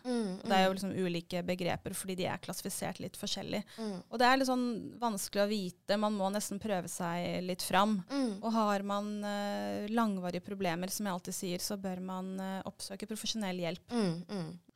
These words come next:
Speaker 1: Hei, liten refs til alle apotek og helsekost der ute. Melatonin er først og fremst ekstremt dyrt i Norge sammenlignet med andre land. Hvorfor er det egentlig sånn at man må ta så mange tabletter før de fungerer? Dette er jo kostbart for forbruker.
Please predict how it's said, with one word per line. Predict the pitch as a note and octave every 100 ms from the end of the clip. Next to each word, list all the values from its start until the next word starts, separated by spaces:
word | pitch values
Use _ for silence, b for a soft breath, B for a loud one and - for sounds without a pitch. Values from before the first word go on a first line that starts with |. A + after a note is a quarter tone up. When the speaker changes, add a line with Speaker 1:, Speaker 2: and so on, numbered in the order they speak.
| -
Speaker 1:
Hei, | F4 A4+ -
liten | E4 D4+ C#4
refs | C4 A#3+
til | - C#4+
alle | C4 G3
apotek | F3+ A#3 G3 F#3
og |
helsekost | G#3+ F3+ - - D3
der | D#3 D#3
ute. | - E3+ E3 -
Melatonin | G#3 G#3+ A3 A#3 A3 A#3
er | A#3 F#3+ F#3+
først | F3+ F3+
og | G3
fremst | F3+ E3+
ekstremt | F#3 - - F3+ F3+
dyrt | F3 E3+ F3+
i |
Norge | G3 E3+ F3 B3 D4+
sammenlignet | C#4+ A3 F3 E3+ F3+
med | A3
andre | G3 E3
land. | E3 D3 C3 A#2+ -
Hvorfor | F#3+ F3+ F#3 - A#3
er | F3+
det | F#3
egentlig | E3 D#3+ F#3+
sånn | - D#3+
at | E3
man | E3+
må | F#3
ta | F3+ E3
så | -
mange | G#3 G3 D#3+
tabletter | E3 F3+ D#3+ - F3
før | E3+ D3
de |
fungerer? | D#3+ G#3 F3+ D#3+ G#3+ G3 E3 F3+
Dette | G#3 -
er | G3 F3
jo |
kostbart | F#3 - - - F3 E3+
for | D3+
forbruker. | D3 - E3+ - - -